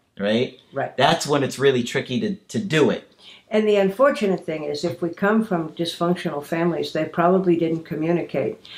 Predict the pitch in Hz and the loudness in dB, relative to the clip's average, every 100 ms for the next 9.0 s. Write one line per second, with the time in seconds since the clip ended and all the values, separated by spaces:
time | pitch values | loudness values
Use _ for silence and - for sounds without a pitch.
0 | - - - 175 170 170 208 208 202 190 | -18 -20 0 4 6 6 6 6 6 6
1 | 180 170 - - 170 165 156 170 - 196 | 8 4 2 2 2 2 -2 -4 0 2
2 | 196 - 147 - - 160 156 156 160 156 | 2 0 -2 -4 -2 2 2 0 -2 -2
3 | 160 147 - 185 185 - 139 143 143 - | -2 -2 4 4 4 2 0 -2 -4 -4
4 | 151 143 147 180 165 - 226 170 - 196 | -2 0 4 4 4 0 0 2 2 0
5 | 143 143 143 139 - 143 139 135 131 139 | -2 -2 -2 -2 -4 -4 -2 -4 -2 -2
6 | 135 - - 190 - - 180 170 165 - | -2 -6 -4 -2 -4 0 2 4 2 -2
7 | - 196 185 180 156 147 135 127 - 131 | 2 2 4 2 0 0 -2 -4 -8 -14
8 | - - 95 190 - - - 170 - | -6 -2 0 0 -2 -4 2 4 2